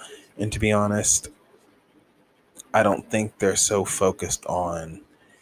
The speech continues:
making Riverdale this bigger thing. I think they just want to, um, fix basic things, um, keep it cute, and go from there.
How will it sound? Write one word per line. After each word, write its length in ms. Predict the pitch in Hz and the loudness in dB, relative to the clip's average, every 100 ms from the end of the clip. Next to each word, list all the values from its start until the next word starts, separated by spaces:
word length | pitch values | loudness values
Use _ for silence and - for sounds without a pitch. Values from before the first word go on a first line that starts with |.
| _ - - _ _ | _ -10 -10 _ _
making 360 | 101 104 - 98 | -2 -2 0 -2
Riverdale 480 | 98 92 95 87 87 | -2 0 2 2 2
this 500 | 90 - - - - - - 101 | 0 2 0 0 -6 -20 -8 -6
bigger 460 | 95 107 - 92 90 | 2 2 4 2 2
thing. 500 | - - 92 95 104 | -2 -2 0 2 0
I 140 | - | 0
think 340 | 90 - 98 - | -2 0 -4 -2
they 180 | 87 87 | -2 0
just 340 | 90 - - | -2 -2 -2
want 260 | 90 87 - | -2 -2 2
to, 360 | - 92 85 | 2 2 2
um, 600 | - 85 82 76 76 78 - - _ _ _ _ _ _ _ _ - 262 _ _ _ _ _ _ _ _ - 240 - _ - | 2 2 0 -4 -10 -18 -18 -20 _ _ _ _ _ _ _ _ -20 -20 _ _ _ _ _ _ _ _ -20 -20 -20 _ -4
fix 460 | - - 151 - | 2 4 4 2
basic 640 | 113 107 113 120 - 123 - | 0 4 6 6 6 4 -2
things, 1000 | - 101 90 98 117 139 160 - 240 - _ 294 - - - - _ _ _ | -2 0 2 0 0 -2 -4 -6 -6 -8 _ -20 -20 -20 -20 -20 _ _ _
um, 400 | 101 104 101 95 | 2 6 4 4
keep 280 | - - 107 | 0 -2 2
it 140 | 101 - | 0 0
cute, 480 | - 117 123 180 - - - _ _ _ _ _ _ _ _ | 0 4 4 2 -6 -20 -20 _ _ _ _ _ _ _ _
and 140 | 120 113 | 0 4
go 180 | 113 | 4
from 300 | 104 110 101 | 4 0 0
there. 480 | 95 90 85 90 139 | 0 0 0 -2 -6